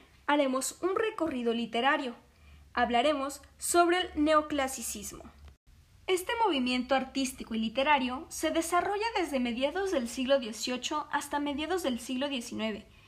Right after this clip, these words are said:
coincidiendo en líneas generales con la Revolución Francesa y el Imperio Napoleónico, y se presenta como un arte nuevo, sereno, equilibrado,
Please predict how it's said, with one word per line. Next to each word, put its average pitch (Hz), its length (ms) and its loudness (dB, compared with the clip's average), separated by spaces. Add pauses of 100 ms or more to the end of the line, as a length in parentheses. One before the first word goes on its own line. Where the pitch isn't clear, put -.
(220)
coincidiendo 247 560 0
en 302 80 2
líneas 254 280 0
generales 240 560 0 (220)
con 277 160 0
la 269 80 6
Revolución 277 540 0
Francesa 294 580 -2 (120)
y 262 80 4
el 277 100 4
Imperio 214 380 -2
Napoleónico, 240 720 -2 (340)
y 311 80 2
se 392 180 -2
presenta 285 840 -2
como 269 260 4
un 277 100 -2
arte 269 320 0
nuevo, 233 680 0 (180)
sereno, 240 720 -2 (300)
equilibrado, 240 760 2